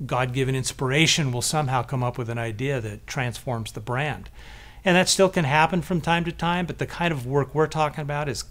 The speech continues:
is done through collaboration. Getting technology people, analytics people, creative people, designers, product development people, the agency and the client together, operations people from the client,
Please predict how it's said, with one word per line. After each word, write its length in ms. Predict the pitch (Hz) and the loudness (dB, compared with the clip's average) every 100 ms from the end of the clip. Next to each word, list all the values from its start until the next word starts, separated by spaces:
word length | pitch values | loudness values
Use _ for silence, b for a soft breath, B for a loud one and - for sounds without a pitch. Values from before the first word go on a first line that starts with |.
| - | -10
is 120 | 113 | -6
done 160 | 117 113 | -4 -6
through 160 | 123 | -8
collaboration. 720 | - 139 110 110 98 98 127 123 B B B B B - | -6 -4 -4 -6 -8 -10 -12 -14 B B B B B -6
Getting 260 | 117 110 - - | -4 -4 -8 -4
technology 680 | 156 - 139 135 139 139 | -4 0 0 2 0 -2
people, 580 | 123 - 127 127 135 139 | -6 -6 -8 -4 -2 -2
analytics 540 | 135 123 123 123 120 - | -4 -4 -4 -4 -6 -8
people, 280 | 135 123 127 | -10 -8 -10
creative 480 | - 135 120 117 | -8 -6 -4 -6
people, 300 | - 123 127 | -8 -10 -8
designers, 840 | 120 110 110 120 120 120 123 120 - B B B | -8 -8 -4 -4 -2 -2 -4 -4 -8 B B B
product 360 | - 143 127 127 | -4 0 0 -2
development 500 | 123 123 123 117 110 | -4 -4 -4 -4 -8
people, 440 | - 120 113 120 120 B B B B - - | -6 -8 -6 -8 -8 B B B B -18 -10
the 180 | 147 160 | -8 0
agency 600 | 151 143 147 - 147 - | 0 2 0 0 -2 0
and 220 | 143 151 | 0 0
the 60 | 147 | -2
client 540 | - 143 135 143 156 - | -2 0 2 2 -2 -8
together, 640 | - 117 120 123 135 151 160 - - - - | -6 -4 -2 -2 -2 -4 -6 -14 -20 -12 0
operations 640 | 151 147 135 147 - 156 | 0 2 2 2 0 -4
people 280 | - 147 156 | -4 -6 -8
from 180 | - 156 | -8 -6
the 80 | 143 | -6
client, 460 | - 143 143 147 | -6 -4 -4 -6